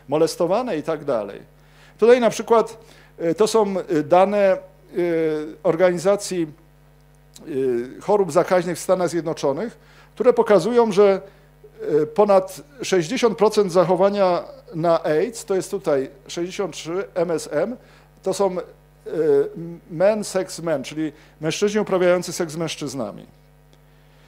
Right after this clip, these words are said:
Ponad sześćdziesiąt procent, sześćdziesiąt trzy, podobne są dane w Niemczech, Instytut Plancka, w Polsce, w Kanadzie, w Indiach, to się wszędzie powtarza. Około sześćdziesiąt pięć procent chorych na aids to są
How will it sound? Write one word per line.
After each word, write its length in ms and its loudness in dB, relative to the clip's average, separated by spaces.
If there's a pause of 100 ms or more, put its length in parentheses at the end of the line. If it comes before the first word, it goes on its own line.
(460)
Ponad 280 4
sześćdziesiąt 680 -2
procent, 380 0
sześćdziesiąt 520 -4
trzy, 400 2
podobne 320 -2
są 160 -4
dane 260 4
w 80 -6
Niemczech, 520 -4
Instytut 380 -10
Plancka, 460 0
w 140 -18
Polsce, 640 -2 (560)
w 60 -16
Kanadzie, 500 0
w 120 -12
Indiach, 380 -4
to 80 -12
się 80 -12
wszędzie 260 -8
powtarza. 540 -4 (360)
Około 260 -2
sześćdziesiąt 520 -8
pięć 200 -8
procent 360 -8
chorych 280 -4
na 160 -4
aids 280 -6
to 100 -10
są 220 -10